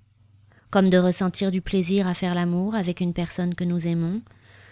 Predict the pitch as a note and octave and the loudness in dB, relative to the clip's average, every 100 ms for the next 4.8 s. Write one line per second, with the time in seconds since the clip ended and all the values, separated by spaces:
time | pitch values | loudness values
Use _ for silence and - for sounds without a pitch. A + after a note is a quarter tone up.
0 | - _ - F#3+ F#3+ F3+ F#3 F3+ F3+ F#3 | -20 _ 2 4 6 6 4 4 4 4
1 | F3+ F3+ F3 F3 G3 G3 F3 E3+ F3 - | 4 2 2 2 0 -2 -2 -2 -4 -4
2 | F#3 - E3+ - F3+ E3+ - F3 D#3 D#3 | -6 -2 -4 -2 -2 -2 -2 -4 -4 -4
3 | E3+ G3 - - _ - - - G3+ F3+ | -6 -10 -14 -20 _ -20 -20 -4 0 2
4 | E3+ E3+ F3 - F3+ - D#3+ | 2 -2 -2 0 -2 -2 -4